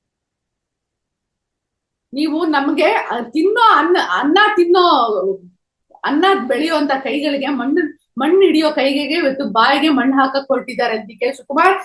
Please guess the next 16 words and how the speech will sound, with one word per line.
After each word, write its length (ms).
ಇದನ್ನ 220
ರೈತ 360
ಸಮುದಾಯ 440
ಒಂದಾಗ್ಬೇಕು. 840
ರೈತರು 560
ಪ್ರತಿ 360
ಸಾರಿ 340
ಹೇಳ್ತಾನೆ 560
ಇರ್ತಾರೆ, 500
"ಕಬ್ಬಿನ 360
ಬೆಳೆಗೆ 320
ನಮ್ಗೆ 600
ಬಂದಿಲ್ಲ, 460
ಹಣ 400
ಬಂದಿಲ್ಲ" 380
ಅಂದ್ರೆ 440